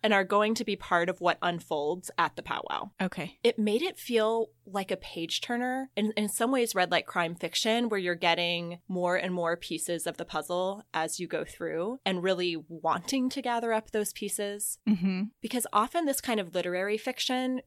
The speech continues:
Speaker 1: can feel a little slower and more academic, and this book did not have that feel at all.
Speaker 2: Hmm.
Speaker 1: I was not completely satisfied with the ending.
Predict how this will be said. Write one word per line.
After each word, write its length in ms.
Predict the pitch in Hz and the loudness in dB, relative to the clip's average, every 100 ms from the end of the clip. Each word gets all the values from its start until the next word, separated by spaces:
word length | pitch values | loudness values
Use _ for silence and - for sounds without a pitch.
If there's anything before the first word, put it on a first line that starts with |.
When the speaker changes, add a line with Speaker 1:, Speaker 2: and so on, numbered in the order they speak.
| - | -4
Speaker 1:
can 160 | 220 | -4
feel 680 | 214 - 190 175 170 165 170 - _ | -4 -2 2 2 2 0 -4 -12 _
a 60 | 190 | -2
little 280 | 190 202 190 | 0 -2 -2
slower 840 | - - 175 156 170 208 233 269 285 _ | 0 0 2 2 2 2 0 -4 -8 _
and 120 | 190 | -2
more 140 | 185 180 | 2 4
academic, 840 | 175 196 180 160 175 226 - - _ | 4 2 -4 -2 0 -2 -4 -12 _
and 260 | 196 175 - _ | 0 0 -4 _
this 160 | 220 220 | 0 2
book 180 | 294 - | -2 -4
did 140 | 180 | 2
not 220 | 170 160 | 6 6
have 180 | 165 165 | 4 2
that 180 | 165 - | 2 -2
feel 220 | 151 - | -4 -6
at 80 | - | -4
all. 280 | - - - _ - | -4 -4 -8 _ 4
Speaker 2:
Hmm. 240 | 247 202 196 - | 4 4 -2 0
Speaker 1:
I 60 | 220 | 2
was 180 | 254 | 2
not 260 | 247 247 320 | 2 0 -2
completely 400 | 359 359 330 311 | -4 -4 -4 -2
satisfied 640 | - 190 180 - 202 196 | 2 4 4 -2 -2 0
with 180 | 185 180 | -2 -4
the 160 | 233 - | -4 -4
ending. 520 | 151 - - - 214 | -6 -6 -8 -8 -12